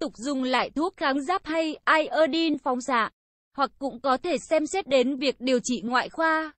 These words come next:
Bạn nên đi khám định kỳ tại bệnh viện chuyên khoa nội tiết để được chỉ định theo dõi và hướng dẫn điều trị đúng.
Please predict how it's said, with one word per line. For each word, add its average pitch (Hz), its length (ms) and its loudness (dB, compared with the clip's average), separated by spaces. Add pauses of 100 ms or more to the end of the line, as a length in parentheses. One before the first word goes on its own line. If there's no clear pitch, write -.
(380)
Bạn 262 320 0
nên 320 220 0
đi 311 180 -2
khám 277 320 -2
định 269 160 -6 (100)
kỳ 262 200 0
tại 254 180 -2
bệnh 254 300 0
viện 269 220 0
chuyên 330 240 -2
khoa 311 260 -2
nội 269 240 0
tiết 339 220 -10
để 285 180 4
được 226 260 0
chỉ 247 180 -4
định 240 280 -6
theo 302 200 0
dõi 269 380 0
và 302 160 4
hướng 240 400 4 (480)
dẫn 269 320 -4
điều 277 220 0
trị 285 240 -4
đúng. 277 320 4